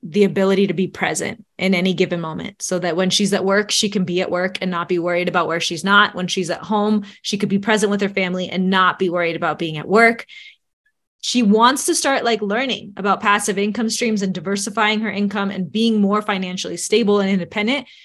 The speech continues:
but she doesn't really have a ton of time to, like, educate herself on this.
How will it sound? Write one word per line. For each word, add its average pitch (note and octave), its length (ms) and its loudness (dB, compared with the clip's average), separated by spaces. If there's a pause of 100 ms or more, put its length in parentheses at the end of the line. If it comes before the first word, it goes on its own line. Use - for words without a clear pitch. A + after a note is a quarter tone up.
(120)
but G#3+ 80 0
she A#3+ 80 0
doesn't E4 220 0
really C4+ 180 4
have B3+ 140 2
a G#3+ 40 0
ton A#3+ 200 -2
of A3+ 80 0
time - 580 -2 (140)
to, G#3+ 100 -2
like, G3 260 0 (120)
educate G#3 340 2
herself F3 380 -4
on E3 100 -8
this. F3 240 -10